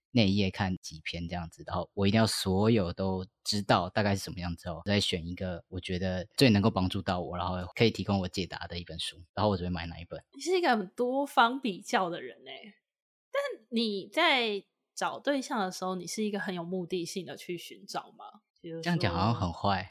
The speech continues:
Speaker 2: 我想要一个，<laughs> 嗯，可以帮我顾家的女生，这种感觉。
Speaker 1: <laughs> 听起来很像在找保姆。
Speaker 2: <laughs> 不是。<laughs> 因为我想不到有什么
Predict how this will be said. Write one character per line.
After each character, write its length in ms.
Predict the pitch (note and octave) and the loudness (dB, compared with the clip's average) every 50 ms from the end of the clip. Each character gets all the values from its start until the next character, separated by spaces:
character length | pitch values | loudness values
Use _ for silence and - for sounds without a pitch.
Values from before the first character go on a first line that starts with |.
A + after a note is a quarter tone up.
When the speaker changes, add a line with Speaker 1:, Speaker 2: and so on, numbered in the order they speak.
| - - | -8 -6
Speaker 2:
我 100 | G3+ G#3+ | -4 -2
想 180 | - - G#3 G3 | -2 0 4 6
要 60 | G3 F#3+ | 6 6
一 40 | F#3 | 8
个， 680 | G3 F#3+ F#3 F3+ F3+ F3 F3 E3+ E3 D#3+ E3 - - G3+ _ _ _ _ | 6 6 4 4 2 2 0 0 0 -2 -4 -8 -10 -14 _ _ _ _
<laughs> 240 | _ _ _ - | _ _ _ -12
嗯， 720 | F#3 F#3 F#3 F#3 F#3 F3+ F3+ F3+ F3+ F3+ F#3 F#3+ G#3+ A#3 _ - | -10 -8 -8 -8 -8 -8 -8 -10 -10 -10 -10 -10 -12 -12 _ -6
可 100 | - B3+ | -2 0
以 60 | B3 A3 | 2 2
帮 140 | A3 B3 G#3+ | 2 2 0
我 40 | F#3+ | 0
顾 200 | - C#4 B3 G3+ | -2 -2 -2 2
家 220 | G3 A#3+ G3 G#3 | 4 4 6 6
的 60 | G#3+ G3+ | 6 4
女 180 | F#3 - - | 2 -2 -4
生， 240 | - - A3 B3+ D#4+ - _ _ _ _ _ | -4 -2 -2 -2 -2 -4 _ _ _ _ _
这 100 | - F#3+ | -4 -4
种 80 | F#3 F3+ | -2 -2
感 180 | F3+ E3+ - D#3 | -2 -4 2 2
觉。 200 | E3+ D3+ - F#3+ - G3 - - F#3 - - | 6 8 8 8 6 4 0 0 -4 -8 -12
Speaker 1:
<laughs> 500 | - - _ _ - - - - - - | -18 -20 _ _ 0 2 2 2 2 0
听 280 | F#3 - - G#3 G3+ | 0 2 4 4 4
起 60 | G3+ - | 4 6
来 180 | C3+ B2+ B2+ - _ _ _ _ _ - | 4 4 4 0 _ _ _ _ _ 2
很 140 | D3+ C3+ | 4 6
像 180 | C#3 D#3+ E3+ E3+ | 8 8 8 8
在 120 | E3+ E3+ | 8 6
找 200 | E3 - C3+ B2 | 6 6 4 4
保 280 | A2 A#2+ - A2 G#2+ G#2+ | 4 4 4 4 4 4
姆。 260 | A2 A#2 A2+ G#2 G2 - | 4 2 2 0 -2 -8
Speaker 2:
<laughs> 60 | _ - - - - - - F5 F5 F5 D5 C5+ B4+ - - - - - | _ -6 -2 0 2 2 4 2 6 6 6 6 6 4 2 2 2 4
不 460 | - - - - - - - - - | 4 6 6 6 4 4 6 6 6
是。 300 | - - - - C5 - | 6 4 2 6 6 6
<laughs> 100 | - - C#4+ A#3+ - - E4+ D#4+ - - D#4 B3+ - - - G#3+ G#3+ - - C#4 - - - - - - D#4+ - - - - - - C#4+ - - A4+ - - - - - _ _ _ _ - | 6 6 4 2 6 6 6 6 6 6 4 4 6 8 8 8 8 6 2 -2 0 -2 -6 -4 -4 -4 -6 -6 -8 -12 -6 -4 -4 -2 0 0 0 0 -2 -6 -20 -20 _ _ _ _ -4
因 80 | A#4+ | 0
为 80 | B4 A#4 | 2 2
我 60 | A#4 | 4
想 180 | - F4+ A#3+ A3 | 6 4 4 6
不 60 | B3 | 6
到 160 | C#4+ D4+ D4 | 8 8 8
有 80 | C4 C4 | 8 6
什 120 | C#4 A3+ | 2 0
么 320 | G#3+ G3+ F#3 F3+ F#3 F#3 | 2 2 2 0 0 -4